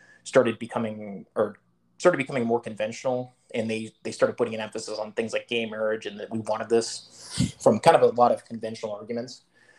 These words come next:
And he thought that, he thought in a way that's what actually kind of spurred gay marriage. And he also, one of the things he thought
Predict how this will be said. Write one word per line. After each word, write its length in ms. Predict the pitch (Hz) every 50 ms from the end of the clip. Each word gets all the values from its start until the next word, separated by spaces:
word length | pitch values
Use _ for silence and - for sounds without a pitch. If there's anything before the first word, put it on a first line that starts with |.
| _ _ _ _ _ _ _ _ -
And 340 | 135 120 113 113 107 107
he 160 | - - 147 139
thought 280 | - 147 131 120 -
that, 260 | 113 107 - - - - _ _ _ _ _ _ _ _ _
he 120 | - 165
thought 220 | 151 - 165 151 -
in 60 | 135
a 40 | 127
way 260 | 120 120 120 117 113
that's 300 | 110 113 110 113 - -
what 100 | 120 110
actually 320 | 110 110 107 - - 107
kind 120 | - 110 104
of 60 | 101
spurred 360 | - - - - 113 107 104
gay 140 | - 107 107
marriage. 500 | 107 107 107 107 104 104 104 - - -
And 80 | - 127
he 80 | 131 151
also, 360 | 151 139 - - 131 117 113 113
one 160 | - 135 143
of 60 | 139
the 60 | 127
things 220 | 123 - 123 117 117
he 80 | 117
thought 360 | 113 117 110 95 95 - -